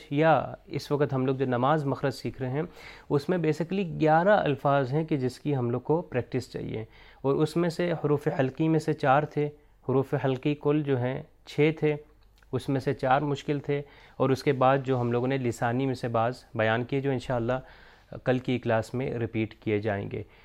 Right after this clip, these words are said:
تو آپ لوگ ان صورتوں کو practice کرتے جائیں۔ انشاءاللہ کل کی، آ، کلاس میں انشاءاللہ ہم جو ہے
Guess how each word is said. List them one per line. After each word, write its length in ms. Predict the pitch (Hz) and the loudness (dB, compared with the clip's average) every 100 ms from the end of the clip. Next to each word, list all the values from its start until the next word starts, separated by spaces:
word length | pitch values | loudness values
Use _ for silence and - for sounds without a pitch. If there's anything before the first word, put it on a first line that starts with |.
| - | -12
تو 100 | - | 0
آپ 220 | 127 143 170 | 4 4 4
لوگ 200 | 175 156 | 2 2
ان 100 | 151 | 0
صورتوں 480 | - 143 160 165 | 0 0 0 0
کو 300 | 156 160 160 160 | 0 2 0 0
practice 320 | - - 139 - | -4 -2 -4 -2
کرتے 280 | 165 - | -2 0
جائیں۔ 160 | 160 165 | 0 0
انشاءاللہ 300 | 151 156 151 | 0 0 0
کل 240 | 151 156 | 0 0
کی، 280 | 156 165 165 160 - - _ | 0 0 0 -2 -12 -20 _
آ، 220 | 113 117 | -2 0
کلاس 400 | 117 135 131 143 | 0 4 4 4
میں 100 | 151 | 0
انشاءاللہ 340 | 135 135 131 127 | -2 0 0 0
ہم 200 | 123 127 | 0 0
جو 160 | 123 | 0
ہے 120 | 120 | 0